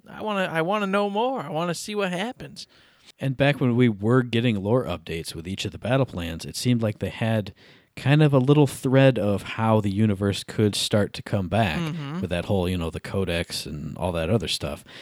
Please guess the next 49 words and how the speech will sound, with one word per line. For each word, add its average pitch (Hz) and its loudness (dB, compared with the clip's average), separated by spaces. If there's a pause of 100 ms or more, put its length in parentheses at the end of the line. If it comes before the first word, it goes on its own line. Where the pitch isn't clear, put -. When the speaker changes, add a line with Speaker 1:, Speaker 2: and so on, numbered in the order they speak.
(220)
Speaker 2:
So, 110 4
you 113 2
know, 110 2
maybe 127 6 (640)
once 117 4 (120)
everyone's 113 2
done 120 8
with 104 6
the 95 2
ninety 92 2
percent 180 4
project 92 0 (220)
and 95 2
they 98 4
get 107 4
all, 101 4
you 104 0
know, 85 -2
the 82 -4
writing 101 4
team 98 2
and 85 0
all 87 2
the 87 0
other, 82 -2 (200)
you - -8
know, 90 -2
asset 87 0
makers 85 -2
and 80 -4
creative 90 0
people - 0
back 90 2
in, 95 4 (320)
they 110 6
can 104 6
tease 127 10
that 98 8
thread 104 6
out 110 8
a 101 6
little 90 2
bit 92 4
more 82 2
and 80 -2
try 87 -2
and, 82 -4 (640)
you - 0
know, 107 -6